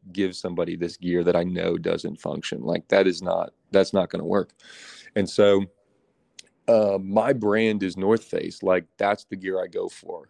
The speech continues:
because everything has a lifetime warranty. It looks great. It functions great. I mean, you could wear this stuff. I've got, I mean, every day I've got North Face gear, and I've got a North Face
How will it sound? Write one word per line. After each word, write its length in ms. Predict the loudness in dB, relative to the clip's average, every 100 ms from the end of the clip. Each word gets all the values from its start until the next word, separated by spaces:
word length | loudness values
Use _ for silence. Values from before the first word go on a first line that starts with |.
| _
because 380 | -8 0 0 0 0
everything 320 | 0 0 -2
has 140 | -4 -4
a 40 |
lifetime 460 | -2 -4 -4 -8 -4
warranty. 800 | -2 0 0 -2 -2 0 -2 -6 _ _
It 160 | -8 -6
looks 520 | -2 2 4 2 -2
great. 460 | 0 4 4 2 0
It 160 | -6 -6
functions 580 | 0 0 2 -2 -4
great. 380 | 2 4 6 4
I 80 | 0
mean, 180 | -4 -2
you 140 | -2
could 160 | 0 0
wear 380 | 4 4 4 2
this 180 | -2 -6
stuff. 320 | 0 0 0 _ _ 0
I've 140 | 2
got, 180 | 4 0 -2 _ _ _ _ _ _ _ _
I 60 | -6
mean, 160 | 0
every 220 | 0 0 -2
day 180 | 0 0
I've 80 |
got 160 | -2 -4
North 240 | -6 -10
Face 240 | -10 -12 -10
gear, 220 | -8 -6
and 100 | -6
I've 120 | -4
got 140 | -2 -2
a 40 |
North 240 | -4 -6
Face 240 | -4 -6